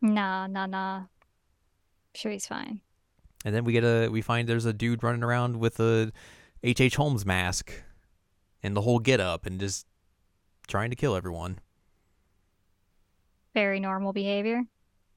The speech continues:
Speaker 2: Very normal behavior.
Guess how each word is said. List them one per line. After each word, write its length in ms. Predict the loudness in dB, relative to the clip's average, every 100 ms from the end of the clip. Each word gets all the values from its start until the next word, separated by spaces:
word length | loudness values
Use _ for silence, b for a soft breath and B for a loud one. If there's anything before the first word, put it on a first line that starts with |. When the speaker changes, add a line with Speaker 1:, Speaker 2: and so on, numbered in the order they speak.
| _ _ _ _ _ _ _ _ _ _ _ _ _ _ _ _ -20 _ -6
Speaker 2:
Very 340 | 2 4 4
normal 300 | 0 -6 -8
behavior. 720 | -10 -10 -12 -12 -16 -16 -18